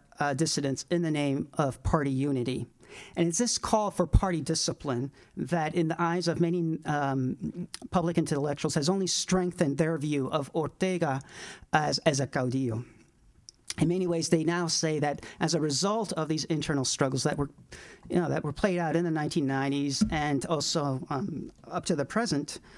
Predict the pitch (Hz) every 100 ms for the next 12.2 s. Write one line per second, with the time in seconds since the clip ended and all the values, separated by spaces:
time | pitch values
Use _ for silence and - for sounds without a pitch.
0 | - - - 170 165 160 - 175 - -
1 | 226 202 185 190 175 147 - 175 - 147
2 | 160 - 139 - 143 131 160 143 135 160
3 | 127 131 131 - - 135 147 143 165 160
4 | 165 156 147 139 131 147 127 - - 143
5 | 139 131 131 143 135 120 - - _ _
6 | - - - - - _ _ _ - _
7 | _ _ - - _ - _ _ _ _
8 | - - - 240 202 202 214 254 277 226
9 | 202 185 175 170 170 170 175 160 151 139
10 | 143 143 151 147 160 - 220 233 - 185
11 | 180 175 165 - 147 135 - 175 190 170
12 | - -